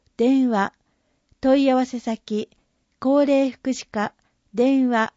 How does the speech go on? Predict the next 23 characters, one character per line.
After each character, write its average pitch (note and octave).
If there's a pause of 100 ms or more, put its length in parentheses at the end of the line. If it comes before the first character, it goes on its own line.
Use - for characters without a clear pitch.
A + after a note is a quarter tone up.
(320)
内 C4
線、 A3 (440)
一 D4
三 D4
零 B3+
八。 A3+ (2000)
カ A#3
ラ D4
オ D#4
ケ D4
フ D#4+
ェ E4
ス -
テ C#4
ィ -
バ A#3
ル G3+
出 C4+
場 B3+
者。 F3 (1200)
歌 C4+
好 C4
き、 A#3